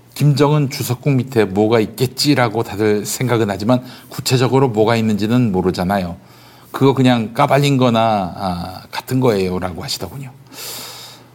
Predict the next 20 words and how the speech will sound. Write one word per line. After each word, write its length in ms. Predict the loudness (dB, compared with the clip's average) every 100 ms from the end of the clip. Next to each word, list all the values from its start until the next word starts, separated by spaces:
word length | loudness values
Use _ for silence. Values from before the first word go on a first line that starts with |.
| -4
어, 480 | 2 4 4 4 2
고희석 320 | 2 2 2
기자님 300 | 0 0 0
말씀. 560 | -2 -4 -6 -4 -4 -6 -16 -18 -4
"저는 280 | 0 2
어제 260 | 4 2 0
기자회견도 760 | -2 0 0 2 0 0 2 0
안 120 | 0
받고 300 | -8 -10 -12
기사도 440 | -8 -4 -2 2 2
안 120 | 0
받고 380 | -8 -12 -18 -18 -20 -20 -20 -6
그냥 240 | 0 0 2
조감도 800 | 0 2 4 4 2 0 -6
짤만 520 | 0 4 6 4 2 -4
찾아서 560 | -2 -2 0 -2 -4
글 200 | 0 2
하나 180 | 4 4
올리기만 480 | 4 0 -2 0 0
했는데 460 | 0 -4 -4 -6